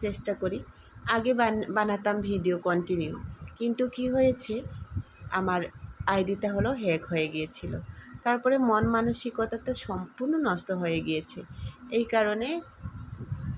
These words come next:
এই এত দেরি করে ভিডিওগুলো এখন আবার বানাচ্ছি। আবার মন,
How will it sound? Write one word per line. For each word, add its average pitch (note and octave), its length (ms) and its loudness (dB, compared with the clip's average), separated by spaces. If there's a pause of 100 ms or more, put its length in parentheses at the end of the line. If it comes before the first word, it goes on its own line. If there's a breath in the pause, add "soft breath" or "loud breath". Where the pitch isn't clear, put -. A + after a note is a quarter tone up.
(120)
এই G3 400 2 (140)
এত G3 240 4
দেরি F3+ 360 4
করে G3+ 300 2
ভিডিওগুলো F3 600 0
এখন F#3 340 0
আবার E3 240 0
বানাচ্ছি। E3 540 -4
আবার A#3 240 -2
মন, B3+ 300 2